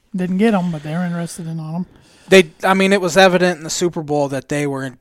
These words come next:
Speaker 2: desperate need, and really all season they were in desperate need of offensive line help. Uh, Mahomes was running for his life, and he was hurt as well. He had turf toe,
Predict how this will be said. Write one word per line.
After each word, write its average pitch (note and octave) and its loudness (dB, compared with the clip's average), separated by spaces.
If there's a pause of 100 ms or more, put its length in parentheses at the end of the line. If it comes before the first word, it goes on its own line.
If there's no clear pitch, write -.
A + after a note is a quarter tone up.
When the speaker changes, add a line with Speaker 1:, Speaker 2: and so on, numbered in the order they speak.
Speaker 2:
desperate C#3+ -2
need, C3+ -8
and F#3 -2
really A3+ 6
all C3 0
season C3+ -8
they C#3 -4
were B2 -6
in A#2+ -10
desperate B2 -8
need B2 -12
of B2 -10
offensive A#2+ -8
line A#2 -8
help. A#2 -10
Uh, G2+ -6
Mahomes E3 -6
was C3 -14
running D#3 -4
for C#3 -8
his B2+ -10
life, B2+ -4 (500)
and B2+ -10
he D3+ -4
was C#3+ -6
hurt F3+ 2
as - -12
well. D#3 0
He C3+ -4
had - -12
turf D3 -10
toe, B2+ -8